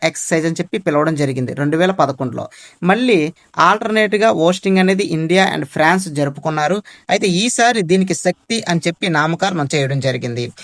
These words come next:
ఈ యొక్క శక్తి అనే ఎక్సర్సైజ్ ద్వారా మల్టీ డొమైన్ ఆపరేషన్ అనేది చేయనున్నారని చెప్పారు. ఇంకా మూడో క్వశ్చన్ చూ-, సారీ, ఐదో క్వశ్చన్ చూసినట్టయితే, "Which year has recently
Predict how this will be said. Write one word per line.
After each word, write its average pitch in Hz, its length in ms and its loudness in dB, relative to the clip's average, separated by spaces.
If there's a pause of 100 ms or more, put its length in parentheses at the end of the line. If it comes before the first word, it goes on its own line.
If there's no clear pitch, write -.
(180)
ఈ - 20 0
యొక్క 202 160 -2
శక్తి 220 480 -2
అనే 233 280 -2
ఎక్సర్సైజ్ 185 520 -2
ద్వారా 180 500 0 (280)
మల్టీ 202 460 -2
డొమైన్ 175 500 0
ఆపరేషన్ 156 500 -2
అనేది 190 360 -4
చేయనున్నారని 143 640 0
చెప్పారు. 127 560 -4 (1500)
ఇంకా 208 160 2
మూడో 190 340 4
క్వశ్చన్ 196 360 -4
చూ-, 117 100 -16
సారీ, 127 200 0 (100)
ఐదో 240 240 4
క్వశ్చన్ 190 300 0
చూసినట్టయితే, 165 500 -2 (460)
"Which 233 380 -4
year 208 200 2
has 170 480 0
recently 220 600 0